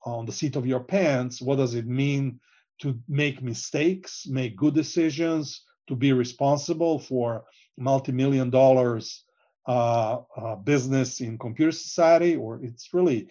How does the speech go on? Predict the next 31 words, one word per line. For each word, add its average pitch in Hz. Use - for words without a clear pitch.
tens 160
and, 113
and 123
hundreds 151
of 127
millions 131
of 123
dollars, 127
or, 151
you 139
know, 131
uh, 117
even 143
more 151
so 135
at 127
the 123
level 127
of 117
I 113
triple 110
E. 95
So -
that 202
personal 185
growth 139
is, 117
is, 117
is 110
really 123
important. 110